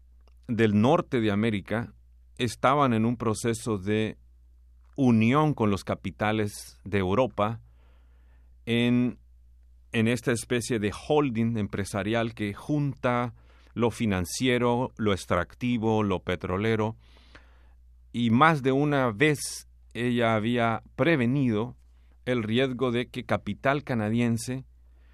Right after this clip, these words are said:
cuyo sector público asesoró la actual ley de minería en el país,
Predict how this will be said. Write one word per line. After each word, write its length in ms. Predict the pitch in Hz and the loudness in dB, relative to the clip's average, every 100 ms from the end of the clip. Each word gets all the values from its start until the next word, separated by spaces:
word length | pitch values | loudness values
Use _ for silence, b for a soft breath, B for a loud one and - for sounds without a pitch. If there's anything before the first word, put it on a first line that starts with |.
| - - - - _ - - | -20 -20 -20 -20 _ -20 -2
cuyo 920 | 120 117 107 107 98 95 92 87 - - | 2 4 4 4 4 2 0 -4 -8 -20
sector 580 | - - 127 - 120 113 | -10 -2 -2 0 -2 -2
público 540 | - 127 113 110 113 101 | -2 -2 0 -2 2 2
asesoró 800 | 101 113 98 95 90 123 131 - | 2 0 -2 -2 -2 -2 -2 -4
la 280 | 104 92 87 | 0 2 2
actual 400 | 87 113 107 104 | -2 0 2 2
ley 160 | 107 | 0
de 120 | 104 98 | 0 -2
minería 680 | 87 85 82 98 98 90 | -2 -4 -6 -6 -6 -6
en 100 | 85 | -6
el 100 | 82 | -6
país, 540 | 76 85 117 143 - | -6 -8 -8 -10 -16